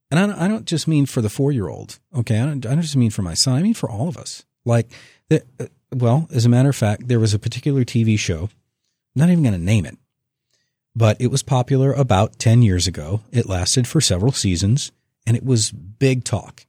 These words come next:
Everybody was watching this show. And you see it talked about just, you know, in, in pop culture, you know, just, it's one of those things that kinda took on a life of its own, and it,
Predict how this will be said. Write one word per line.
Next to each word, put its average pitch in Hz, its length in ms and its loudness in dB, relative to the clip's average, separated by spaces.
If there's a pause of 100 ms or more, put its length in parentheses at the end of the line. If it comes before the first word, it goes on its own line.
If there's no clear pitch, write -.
(140)
Everybody 110 480 2
was 80 180 -12
watching 78 360 -16
this 65 120 -20
show. - 320 -18 (840)
And 117 340 4 (440)
you 117 200 0
see 147 240 2
it 135 140 0
talked 131 280 0
about 120 280 0
just, - 440 -2
you 120 320 -2
know, 98 200 2
in, 104 380 2
in 95 560 -4 (120)
pop - 240 -8
culture, - 460 -4 (160)
you 98 100 -2
know, 85 160 -6
just, - 460 -6
it's 95 240 -16
one 107 100 0
of 98 60 0
those 95 180 -2
things 98 220 0
that 90 120 -8
kinda 117 220 2
took 120 220 0
on 107 100 4
a 95 60 2
life 92 260 0
of 92 80 -4
its 87 160 -2
own, 87 180 -4
and 87 120 -4
it, - 80 -14